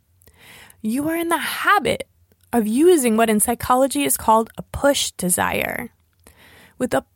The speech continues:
push desire, you are motivating your donkey with a stick. He only continues to walk for fear of the consequences.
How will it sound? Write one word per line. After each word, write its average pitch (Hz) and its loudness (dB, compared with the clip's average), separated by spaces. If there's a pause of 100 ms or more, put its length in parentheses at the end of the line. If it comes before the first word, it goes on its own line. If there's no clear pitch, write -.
push 427 2
desire, 214 0
you 262 -2
are 392 4
motivating 311 0
your 302 -4
donkey 240 0
with 214 -2
a 202 -6
stick. - -4 (460)
He - -14 (120)
only 262 2
continues 190 0
to - -4
walk 185 0
for - -8
fear 233 0
of 233 0
the 233 -4
consequences. - -4